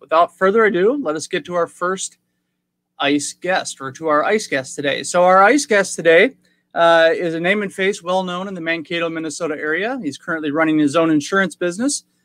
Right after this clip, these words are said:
the Chris Willert Farmers Insurance Agency. He's a former sports commissioner of the Mankato area, father of two active sons, a radio personality, and survivor of a very rare, ex-, exceedingly rare heart condition. So please join me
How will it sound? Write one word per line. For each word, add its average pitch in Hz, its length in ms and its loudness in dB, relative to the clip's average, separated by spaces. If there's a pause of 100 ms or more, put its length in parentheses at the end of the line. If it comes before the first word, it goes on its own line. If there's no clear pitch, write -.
(160)
the 147 80 -14
Chris 190 320 -2
Willert 165 340 2
Farmers 160 480 0
Insurance 170 540 -4
Agency. 165 580 -4 (400)
He's 151 140 -6
a 147 40 -6
former 196 280 4
sports 214 400 0
commissioner 175 420 -6
of 160 60 2
the 156 80 0
Mankato 156 460 2
area, 185 440 4
father 160 300 6
of 143 100 0
two 226 220 0
active 202 340 0
sons, 254 460 0 (320)
a 156 80 -4
radio 220 320 4
personality, 202 800 0 (320)
and 165 180 -4
survivor 185 540 2
of 147 100 -2
a 147 60 -4
very 180 320 0
rare, 170 560 0
ex-, - 340 -8
exceedingly 170 720 0
rare 143 320 0
heart 180 260 -2
condition. 135 480 -6
So - 180 -8
please 220 400 -2
join 208 380 -2
me 214 280 -6